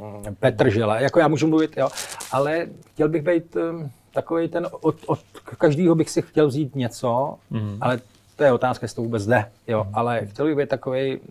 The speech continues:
Speaker 1: jak jsem říkal předem, chtěl bych zachovat toho Řepku jako takovýho,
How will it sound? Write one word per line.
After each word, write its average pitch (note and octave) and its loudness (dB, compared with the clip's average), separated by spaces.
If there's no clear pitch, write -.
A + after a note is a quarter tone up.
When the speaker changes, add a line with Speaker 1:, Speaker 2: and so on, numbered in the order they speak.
Speaker 1:
jak D3 4
jsem E3 4
říkal D3 4
předem, G#2+ 0
chtěl C3 2
bych B2 -6
zachovat A2+ -4
toho A2 -4
Řepku G#2+ -4
jako A2+ -4
takovýho, A#2 -4